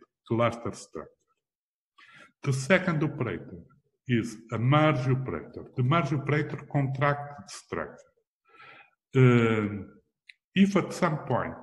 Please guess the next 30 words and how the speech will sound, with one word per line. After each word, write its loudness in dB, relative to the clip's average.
we, 2
we 2
identify -2
that -2
the 0
correlation 0
structure -4
of -2
the -2
data -2
that -2
we 0
are, -6
we 0
are 0
observing -4
now -2
is 0
different -4
from -2
the -4
data 0
that -2
was 2
observed -4
in -4
the -16
past, -2
we 2
need 2